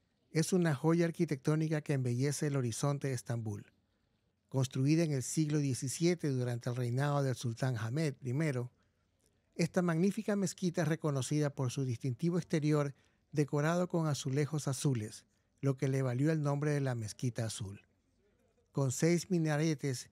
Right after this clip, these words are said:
y una impresionante cúpula principal, la Mezquita Azul es un testimonio de la grandeza otomana. Al entrar, se revela un interior igualmente impresionante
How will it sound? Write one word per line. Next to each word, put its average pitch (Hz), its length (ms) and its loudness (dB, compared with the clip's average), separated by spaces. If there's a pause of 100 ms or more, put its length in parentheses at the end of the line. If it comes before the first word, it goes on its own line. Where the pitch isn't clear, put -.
y 156 140 -2
una 151 140 2
impresionante 143 800 -2
cúpula 147 440 0
principal, 131 680 0 (580)
la 139 120 2
Mezquita 165 440 0
Azul 170 280 2
es 156 80 2
un 160 140 0
testimonio 156 680 0
de 147 60 2
la 135 100 0
grandeza 131 500 -2
otomana. 123 580 -4 (380)
Al 139 180 2
entrar, 160 540 2 (220)
se - 180 0
revela 147 420 2
un 180 80 2
interior 156 480 2
igualmente 156 640 0
impresionante 123 760 -4